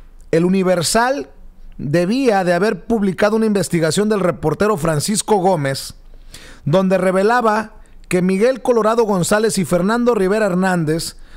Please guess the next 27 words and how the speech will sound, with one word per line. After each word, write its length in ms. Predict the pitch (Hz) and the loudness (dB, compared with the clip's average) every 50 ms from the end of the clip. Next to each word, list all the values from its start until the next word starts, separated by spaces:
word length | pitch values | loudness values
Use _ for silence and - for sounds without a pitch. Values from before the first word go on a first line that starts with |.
| - - | -20 -8
coordinador 560 | - - 170 - 165 170 170 170 196 233 240 | -2 -2 0 2 2 0 2 2 0 0 0
general 380 | - - 226 214 202 208 220 208 | 0 0 0 2 0 0 -2 0
técnico 460 | - 220 214 196 196 196 180 - 175 | 0 0 0 2 0 -2 -2 -2 0
y 40 | 170 | 0
director 320 | 170 165 156 120 - 220 | 0 -2 -2 -2 -2 -2
general 360 | 220 - 214 190 190 202 208 202 | 0 0 -2 0 0 0 0 0
adjunto 480 | 180 131 - 185 208 208 190 - 185 | -2 -2 -2 0 0 0 0 0 0
de 100 | 165 160 | 0 0
la 120 | 160 151 135 | 0 0 -2
Subprocuraduría 840 | - - 269 208 233 254 240 147 190 202 196 185 170 180 196 202 | -2 -4 -4 -2 -2 -2 -2 0 0 -2 0 0 0 0 0 0
de 80 | 196 190 | 0 -2
Investigaciones 880 | 175 175 156 - 165 156 151 147 - 165 190 196 190 190 185 - - - - - - - | -2 -2 -4 -4 -2 -2 -2 -2 -2 -2 -2 -2 -2 -4 -6 -8 -10 -14 -20 -20 -6 -2
Especializadas 920 | 233 247 233 - - 220 196 - 180 160 156 143 - 190 185 185 180 151 | 0 0 0 0 -2 -2 0 0 -2 -2 -2 0 0 0 0 0 0 -2
en 120 | 165 160 151 | -2 -2 -2
Delincuencia 460 | 147 143 143 139 - 190 196 156 185 | -2 -2 -2 -2 -2 -2 -2 -2 -2
Organizada, 640 | 165 151 139 135 127 - 151 151 143 135 139 151 - - - - - - - - - - - - | -2 -2 -4 -4 -4 -2 0 0 0 0 -2 -6 -8 -14 -20 -20 -20 -20 -20 -20 -20 -20 -8 -2
la 140 | 123 135 | -2 -2
entonces 560 | 135 135 127 - 190 202 208 180 - 170 131 - | 0 -2 -2 0 0 0 0 0 -2 -2 -2 -2
siedo, 540 | - - 156 156 156 147 143 175 185 196 - - - - - - - - - - - | -4 -2 0 0 0 0 0 -2 -4 -4 -12 -20 -20 -20 -20 -20 -20 -20 -20 -8 -4
estaban 440 | - 156 - - 220 233 254 240 233 | -4 -2 0 0 0 0 2 0 0
en 80 | 202 | 0
la 100 | 185 170 | 0 2
nómina 380 | 185 208 226 240 240 233 214 180 | 0 0 0 0 0 0 0 0
del 160 | 170 160 - | 0 -2 0
Cártel 380 | - 202 202 - - 202 190 170 | 0 0 0 0 0 -2 0 2
del 180 | 180 165 147 | 0 -2 0
Pacífico. 800 | - 165 156 - - 220 226 - - 208 - - - 120 107 - | 0 -2 -2 0 -2 -2 -2 -2 -4 -6 -4 -4 -8 -8 -8 -10